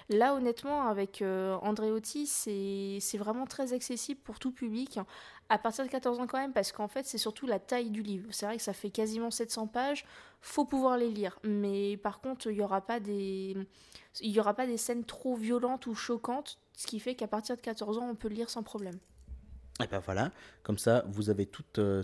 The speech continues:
Speaker 2: toutes les informations. Donc, il y a pas de, pas de souci là-dessus. C'est ça qui est assez impressionnant. Alors, c'est vrai que le monde féerique, ça me fait un peu penser au niveau des tomes, où il y en a pas autant que ça, mais, euh, des styles Harry Potter aussi, hein, où il y a, il me semble qu'il y avait aussi des bons, euh, des bons pavés.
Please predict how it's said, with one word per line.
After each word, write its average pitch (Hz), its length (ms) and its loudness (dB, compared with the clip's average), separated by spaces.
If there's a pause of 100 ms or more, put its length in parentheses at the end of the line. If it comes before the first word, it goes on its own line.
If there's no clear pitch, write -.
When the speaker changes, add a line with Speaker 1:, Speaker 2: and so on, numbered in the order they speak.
Speaker 2:
toutes - 220 -4
les 104 140 2
informations. 104 540 0 (440)
Donc, - 140 -4
il - 20 2
y - 20 4
a - 40 2
pas 135 100 4
de, 101 300 4
pas - 100 -6
de - 80 -6
souci - 180 -4
là-dessus. 104 360 0
C'est - 120 -2
ça 131 140 2
qui - 140 2
est 104 40 8
assez 98 220 2
impressionnant. 113 420 2
Alors, 98 140 -2
c'est 147 100 0
vrai - 80 -6
que 117 60 4
le 101 180 6
monde 113 240 4
féerique, 107 460 4 (320)
ça - 100 0
me 107 60 4
fait - 60 6
un 135 60 8
peu - 100 0
penser 139 300 4
au 131 100 6
niveau 101 200 4
des 101 140 6
tomes, 123 320 6
où 90 80 -2
il 92 40 -2
y - 20 -4
en 82 40 -2
a 85 40 -4
pas 95 120 -2
autant 92 160 -2
que 104 100 -6
ça, 147 140 0
mais, 101 180 2
euh, 87 280 0
des 87 180 -4
styles 95 220 -2
Harry 92 140 0
Potter 98 260 0
aussi, 98 400 2
hein, 196 80 4
où 175 100 4
il 107 60 6
y 101 40 6
a, - 40 4
il 98 140 2
me 95 80 -2
semble 107 180 0
qu'il 101 120 0
y 95 40 2
avait 98 80 2
aussi 90 180 -8
des 95 140 4
bons, 107 360 4
euh, 98 60 4
des 98 140 4
bons 98 140 2
pavés. 127 340 8